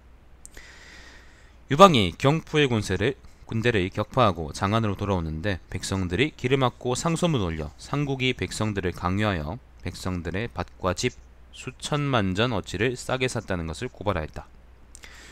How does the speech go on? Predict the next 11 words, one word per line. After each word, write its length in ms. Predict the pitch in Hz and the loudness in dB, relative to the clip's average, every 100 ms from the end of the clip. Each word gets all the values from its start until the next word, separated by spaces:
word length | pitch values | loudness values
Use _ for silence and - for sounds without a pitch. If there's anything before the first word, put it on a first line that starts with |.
| - - | -20 -6
고조가 380 | 160 160 160 156 | -2 4 6 6
귀경하자 680 | 127 127 135 92 80 73 73 | 4 2 4 4 0 -4 -10
상국은, 640 | - - 110 104 92 127 208 - - - - - - | -8 -4 -4 -4 -2 -2 -4 -12 -20 -20 -20 -20 -18
소화죠. 500 | - 127 113 82 139 - | 4 4 4 0 -4 -8
소화는 640 | - - 104 95 139 214 123 | -14 -4 -2 0 0 -2 -8
고조를 360 | - 90 85 123 | -12 -8 -6 -6
배하라 340 | - 85 80 | -2 -2 -2
했다. 260 | 73 - - - - - - - - - - - | -6 -12 -16 -16 -20 -20 -20 -20 -20 -20 -20 -4
고조는 460 | 170 156 87 78 - - - | 0 2 2 -2 -10 -20 -16
실실 320 | - 113 113 | -2 0 0
웃으며 480 | 113 127 107 80 87 | 0 0 -2 -2 -4